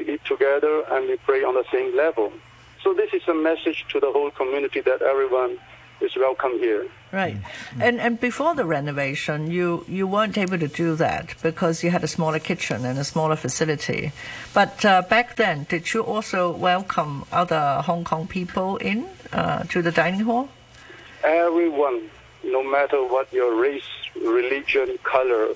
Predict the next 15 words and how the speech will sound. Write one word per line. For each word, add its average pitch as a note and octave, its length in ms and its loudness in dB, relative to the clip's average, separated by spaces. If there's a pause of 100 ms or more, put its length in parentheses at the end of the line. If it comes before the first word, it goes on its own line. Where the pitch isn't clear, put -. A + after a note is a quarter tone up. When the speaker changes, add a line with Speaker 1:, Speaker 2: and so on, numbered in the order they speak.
(120)
Speaker 1:
there's E3+ 260 2
no D#3+ 140 2
discrimination C3+ 840 -2
in A#2 160 0
Sikhism. C3+ 520 -2 (120)
We D#3+ 100 4
are D#3 80 4
welcome D#3 500 2
everybody C3+ 720 2
in A#2 100 0
Hong A#2+ 200 2
Kong B2 240 2
to A2 100 -2
come B2 300 0
here. A2+ 260 2